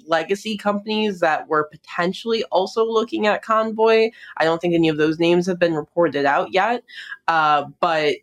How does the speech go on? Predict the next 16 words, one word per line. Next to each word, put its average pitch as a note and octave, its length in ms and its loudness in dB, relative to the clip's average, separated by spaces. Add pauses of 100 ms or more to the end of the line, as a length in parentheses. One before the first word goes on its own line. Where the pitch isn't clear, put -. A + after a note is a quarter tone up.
it, E3+ 160 0
it F3 160 0
seems F3+ 320 2
like D#3 220 0
the D#3+ 100 2
one C#3+ 560 0
in F3 160 4
these D#3+ 220 0
most C#3+ 260 -2
active C#3 360 -2
conversations C#3 600 -4
with B2+ 120 -8
Convoy C3 340 0
is B2 180 -6
indeed A#2+ 360 -14 (120)
Flexport. - 460 -8